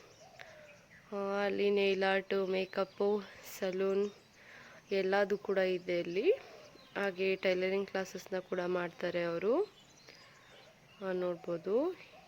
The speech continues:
ಇದು ಫ್ಯಾನ್ಸಿ ಸ್ಟೋರ್ ಥರ ಇದನ್ನ ಇಟ್ಕೊಂಡಿದ್ದಾರೆ, ಒಂದು ಚಿಕ್ಕದಾಗಿ ಶಾಪು. ಹಾಗೆ ಟೈಲರಿಂಗ್ ಕೂಡ ಇಲ್ಲಿ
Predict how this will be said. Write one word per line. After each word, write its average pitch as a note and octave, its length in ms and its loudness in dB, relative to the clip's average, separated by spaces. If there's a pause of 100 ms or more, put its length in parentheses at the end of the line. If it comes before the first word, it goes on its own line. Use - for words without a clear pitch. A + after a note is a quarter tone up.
ಇದು F3+ 200 -4
ಫ್ಯಾನ್ಸಿ F3+ 480 -2
ಸ್ಟೋರ್ F#3 380 -4
ಥರ F3+ 160 0
ಇದನ್ನ E3+ 680 -4 (380)
ಇಟ್ಕೊಂಡಿದ್ದಾರೆ, E3 760 -4
ಒಂದು E3 460 -4
ಚಿಕ್ಕದಾಗಿ - 640 -8
ಶಾಪು. F#3+ 640 -2 (2750)
ಹಾಗೆ G#3 320 2
ಟೈಲರಿಂಗ್ G#3 540 4
ಕೂಡ G3+ 200 0
ಇಲ್ಲಿ F#3+ 680 4